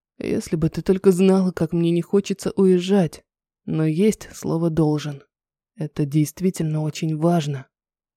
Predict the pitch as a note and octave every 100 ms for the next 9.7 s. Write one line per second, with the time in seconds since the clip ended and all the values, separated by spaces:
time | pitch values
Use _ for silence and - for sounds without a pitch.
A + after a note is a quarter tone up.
0 | _ - A#3 A3+ - B3 A#3 F#3+ G3+ G3+
1 | G3+ B3 F#3+ F3 - G#3 G#3 A#3+ B3+ G#3
2 | F#3+ G3+ G#3 G3 - G3 - F#3+ - D#3+
3 | C#3 C3+ _ _ _ _ _ _ _ A3
4 | G#3+ F#3 G#3 - - - B3 A#3+ A3 G#3+
5 | G#3+ - G3 G3+ A#3 G3+ - F#3 F3 F#3
6 | F#3+ G#3+ G3 G#3 G3 F#3+ G3 G#3 F3 F3
7 | F3 F3+ A3+ E3+ - _ A#3 G#3+ G3 G#3
8 | A3 - A#3 A#3+ - G3 G#3+ G#3 G#3+ G#3+
9 | G#3+ - B3 A3+ - C#3+